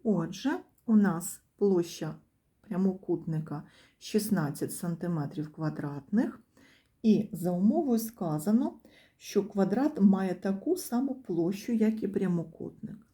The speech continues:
Отже, площа квадрата дорівнює також шістнадцять сантиметрів квадратних. Запишемо формулу для обчислення площі квадрата. Це а в квадраті, сторона в квадраті, або сторона помножена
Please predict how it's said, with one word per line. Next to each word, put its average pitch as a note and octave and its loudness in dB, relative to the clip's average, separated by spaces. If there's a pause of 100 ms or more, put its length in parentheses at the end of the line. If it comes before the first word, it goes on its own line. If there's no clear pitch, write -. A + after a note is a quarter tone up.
(540)
Отже, D#3+ -4
площа E3+ -4
квадрата E3 -4 (120)
дорівнює E3+ 2
також D#3 -4
шістнадцять - -6
сантиметрів D#3+ -6
квадратних. - -16 (680)
Запишемо D#4 4
формулу F#3+ 2
для F#3+ 4
обчислення G3 0
площі G#3+ -4
квадрата. D3+ -6
Це G3 -8
а E3 -6
в D#3+ -12
квадраті, D#3 -6
сторона F#3+ -4
в - -12
квадраті, C#4 -4 (460)
або F3 0
сторона G#3 0
помножена C4+ 0